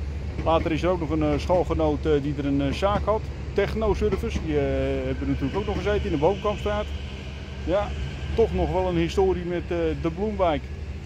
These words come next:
Ja, in, eh, diverse straten, waarvan er een, eh, deel nu weg zijn en een deel ook, eh, niet meer terugkomt. Nee, de Assenstraat die keert niet terug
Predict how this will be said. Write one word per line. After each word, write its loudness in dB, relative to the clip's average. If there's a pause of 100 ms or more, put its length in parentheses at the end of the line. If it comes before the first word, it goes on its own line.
(360)
Ja, 2 (300)
in, 8
eh, 4 (140)
diverse 4
straten, 0 (800)
waarvan 4
er 4
een, 8
eh, 4
deel 10
nu 6
weg 4
zijn 0 (960)
en 6
een 6
deel 8
ook, 4
eh, 6 (420)
niet 2
meer 6
terugkomt. 4 (220)
Nee, 2 (420)
de 0
Assenstraat 4
die 0
keert 2
niet 0
terug 4